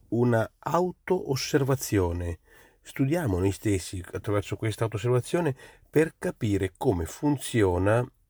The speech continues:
diciamo, tutto ciò che ci, ehm, appartiene, tutto ciò che ci, diciamo, ehm, rende facente parte della nostra realtà.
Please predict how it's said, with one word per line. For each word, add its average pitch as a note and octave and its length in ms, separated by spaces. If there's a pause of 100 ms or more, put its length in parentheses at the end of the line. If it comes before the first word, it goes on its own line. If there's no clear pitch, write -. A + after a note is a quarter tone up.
(200)
diciamo, B2 400
tutto - 220
ciò D#3+ 260
che - 160
ci, - 340 (360)
ehm, F#2+ 580
appartiene, F#2+ 760
tutto B2+ 240
ciò C3+ 160
che A2+ 140
ci, - 380 (360)
diciamo, A2 580 (440)
ehm, G2+ 680
rende A#2 360
facente G#2 460
parte G2+ 380
della F#2 160
nostra F2+ 260
realtà. E2 420